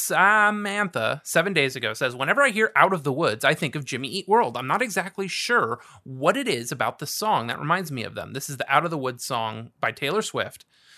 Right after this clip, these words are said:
uh, from the album nineteen eighty-nine, uh, which since that episode, by the way,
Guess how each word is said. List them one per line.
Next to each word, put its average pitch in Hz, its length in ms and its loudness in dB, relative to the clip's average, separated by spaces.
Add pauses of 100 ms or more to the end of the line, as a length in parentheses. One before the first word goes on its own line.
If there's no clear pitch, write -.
(300)
uh, 113 440 0
from 123 440 0
the 120 140 -4
album 123 240 0
nineteen 113 320 -6
eighty-nine, 107 500 -8 (320)
uh, 123 180 0
which 147 420 -4
since - 400 0
that 127 160 4
episode, 120 380 -2
by - 120 -12
the - 80 -16
way, 69 240 -16